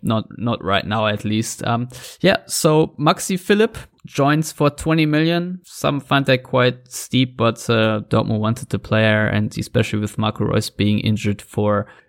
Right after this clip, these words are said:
the rest of two thousand seventeen, I think that's good transfer business. Um, he, of course, can play also as a, yeah, false nine or a number nine, uh, up front there. Uh, we could already see in the first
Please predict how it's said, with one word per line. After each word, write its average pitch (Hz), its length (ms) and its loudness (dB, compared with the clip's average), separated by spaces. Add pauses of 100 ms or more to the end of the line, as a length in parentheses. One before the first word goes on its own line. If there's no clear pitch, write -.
the 107 100 4
rest 113 280 4
of 101 120 2
two 117 120 0
thousand 110 320 2
seventeen, 104 520 0
I 101 80 2
think 110 240 -2
that's - 240 -2
good - 200 -2
transfer 120 400 0
business. 127 500 2
Um, 120 320 0 (300)
he, 135 120 4
of 127 200 2
course, 127 280 2
can 135 280 0
play 127 560 0 (260)
also 117 540 0
as 107 260 -4
a, 104 440 0
yeah, 107 260 -2
false 110 400 0
nine 123 300 4
or 113 200 0
a 107 60 -2
number 110 240 -4
nine, 113 460 0
uh, 101 260 -4
up 110 200 -4
front 110 460 -2 (260)
there. 117 400 4
Uh, 104 180 0
we 107 260 -2
could - 340 -8
already 107 280 -2
see - 220 -4
in 110 40 2
the 107 80 0
first - 420 0